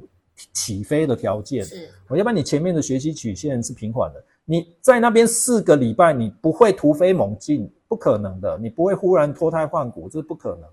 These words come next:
Speaker 1: 的，这是不切实际的。所以你每四个礼拜的那考试，你只是，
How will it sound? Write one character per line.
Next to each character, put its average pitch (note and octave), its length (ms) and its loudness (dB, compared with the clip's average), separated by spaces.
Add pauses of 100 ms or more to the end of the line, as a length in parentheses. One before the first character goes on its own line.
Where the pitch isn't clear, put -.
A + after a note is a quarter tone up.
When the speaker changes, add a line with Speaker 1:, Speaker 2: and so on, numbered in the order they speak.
Speaker 1:
的， - 160 -14
这 C3 60 -16
是 C#3 80 -10
不 B2 160 -12
切 B2 240 -6
实 F2+ 180 -14
际 F2+ 280 -20
的。 - 60 -20 (400)
所 D4 140 4
以 D4+ 40 2
你 A#3+ 100 6
每 C#3+ 220 6
四 C#4+ 200 2
个 A3 120 4
礼 A#2 160 2
拜 F3 160 4
的 C#3+ 100 0
那 E3 140 -2
考 G#2+ 280 -4
试， A#2 320 -6
你 A2 120 -8
只 - 140 -12
是， D3+ 200 2